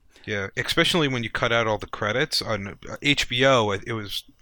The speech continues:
the runtime on that was, like, you know, five, ten minutes shorter.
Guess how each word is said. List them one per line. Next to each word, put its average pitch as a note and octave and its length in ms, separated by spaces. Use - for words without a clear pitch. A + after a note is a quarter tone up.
the G#2+ 120
runtime A2 580
on G2 120
that A2 280
was, F#2+ 320
like, F#2+ 160
you G2+ 60
know, F2 100
five, G#2 380
ten G#2 220
minutes F2+ 220
shorter. F2 460